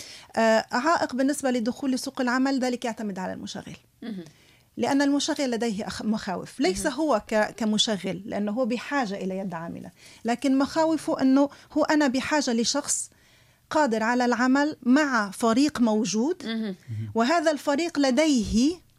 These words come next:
Speaker 1: أفكار سابقة،
Speaker 2: مهم.
Speaker 1: لديه ما يسمعه من
Speaker 2: نعم.
Speaker 1: الإعلام،
Speaker 2: صحيح.
Speaker 1: لديه مخاوف أنه
Speaker 2: مهم.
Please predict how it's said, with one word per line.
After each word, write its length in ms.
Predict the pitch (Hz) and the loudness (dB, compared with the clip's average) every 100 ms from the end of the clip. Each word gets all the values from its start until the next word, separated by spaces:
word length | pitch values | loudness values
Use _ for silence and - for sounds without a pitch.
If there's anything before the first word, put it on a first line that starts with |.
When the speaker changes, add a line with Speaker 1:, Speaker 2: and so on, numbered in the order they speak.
| - | -4
Speaker 1:
أفكار 560 | 294 - - 233 226 214 | -4 -4 0 2 4 2
سابقة، 600 | - 208 185 196 - 233 | -2 -4 -4 -6 -2 -2
Speaker 2:
مهم. 500 | 214 214 196 - 220 | -2 -6 -6 -4 0
Speaker 1:
لديه 520 | 247 240 285 254 247 | 2 2 2 2 2
ما 160 | 247 254 | 2 4
يسمعه 720 | 262 262 277 254 226 208 208 | 2 2 2 2 2 0 0
من 160 | 254 | 2
Speaker 2:
نعم. 100 | 233 | 0
Speaker 1:
الإعلام، 600 | 220 220 202 220 214 277 392 | 0 -2 -2 0 2 0 -4
Speaker 2:
صحيح. 340 | - 196 190 233 | -6 -6 -4 -2
Speaker 1:
لديه 560 | 247 277 277 208 240 | 0 0 -2 -2 -2
مخاوف 720 | 226 226 214 294 294 262 - 226 | 0 0 0 0 2 0 0 -2
أنه 440 | 233 226 214 214 | 0 2 2 0
Speaker 2:
مهم. 120 | 202 | -2